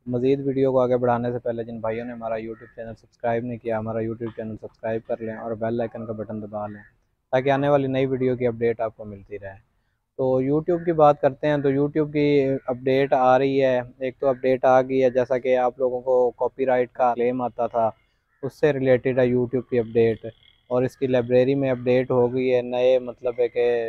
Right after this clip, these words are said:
इसके सॉन्ग वगैरह जो background music हम लगाते हैं उससे related हैं। और उसके अलावा जो एक update आई है वो वाई टी Studio की अपडेट आई है।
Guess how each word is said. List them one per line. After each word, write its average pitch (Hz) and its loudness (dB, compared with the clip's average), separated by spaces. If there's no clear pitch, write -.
इसके 120 -6
सॉन्ग 123 -2
वगैरह 123 0
जो 120 0
background 120 -2
music 117 -2
हम 120 -6
लगाते 113 -4
हैं 117 -6
उससे 117 -12
related 117 -4
हैं। 113 -6
और 110 -2
उसके 131 -2
अलावा 127 4
जो 139 0
एक 131 -2
update 120 0
आई 127 2
है 123 2
वो 120 -2
वाई 117 2
टी 131 -4
Studio 127 -4
की 131 -4
अपडेट 117 0
आई 113 -2
है। 110 -4